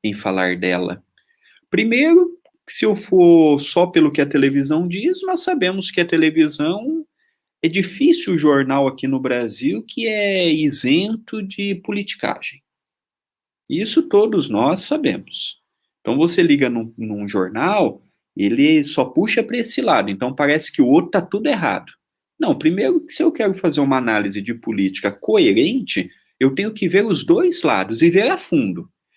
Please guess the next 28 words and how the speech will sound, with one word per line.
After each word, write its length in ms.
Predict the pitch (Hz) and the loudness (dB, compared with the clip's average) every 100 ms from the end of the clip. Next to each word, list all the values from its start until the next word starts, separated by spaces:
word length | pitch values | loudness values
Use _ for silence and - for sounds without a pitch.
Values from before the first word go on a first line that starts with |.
| _ | _
Ver 200 | 107 208 | -2 -2
política 520 | 233 220 196 220 - 254 | 0 -4 -4 -6 -8 -6
não 100 | 247 | -6
é 80 | |
ver 160 | 240 247 | -4 -4
jornal, 560 | 240 294 180 104 - _ _ _ _ _ _ _ - | -2 -2 -2 -4 -8 _ _ _ _ _ _ _ -10
porque, 180 | - | -2
infelizmente, 800 | 160 175 202 190 175 139 151 175 | -2 2 0 2 -2 0 0 0
o 40 | 202 | -4
nosso 320 | 196 196 196 | -6 -6 -2
jornal, 360 | 180 170 151 180 | 0 2 0 0
a 40 | |
maioria, 400 | 196 190 160 165 | 0 2 2 0
não 100 | 202 | -2
são 220 | - 269 | -6 -4
sérios. 800 | 339 - 131 - - - - - _ _ _ _ _ _ _ - - - _ - | -2 0 0 -2 -6 -10 -12 -14 _ _ _ _ _ _ _ -20 -20 -20 _ 0
Pra 100 | 226 | 2
mim 140 | 294 | 2
falar 320 | - 311 233 | 2 2 2
de 100 | 170 | 0
política, 540 | 170 294 214 247 247 220 | 2 2 2 -2 -4 -6
eu 60 | |
tenho 220 | 208 226 220 | -4 -6 -8
que 120 | 226 | -8
entender 680 | 208 214 214 190 135 127 110 | -6 -6 -4 -2 2 2 2
minimamente 920 | 127 214 240 202 170 143 127 120 139 | 0 -2 -2 0 2 2 0 -4 -6
de 120 | 180 | -4
leis, 920 | 214 175 165 165 - - - - | 4 4 4 0 -8 -10 -8 -10